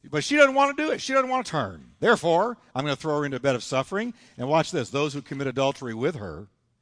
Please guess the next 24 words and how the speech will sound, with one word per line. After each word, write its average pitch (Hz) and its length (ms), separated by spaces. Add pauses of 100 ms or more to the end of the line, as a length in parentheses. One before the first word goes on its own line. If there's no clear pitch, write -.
(360)
will 120 140
suffer 120 640 (380)
greatly 120 1000
unless 135 340
they 170 220
repent 175 420
and 110 140
turn 175 200
away 156 260
from 113 180
her 135 340
evil 139 480 (100)
deeds." 95 360
Everybody 170 320
say, 147 320 (160)
"He's 160 200
the 107 80
Lord 113 300
of 95 120
his 117 180
church." - 480 (2500)
"I 143 140
will 151 120
strike" 208 560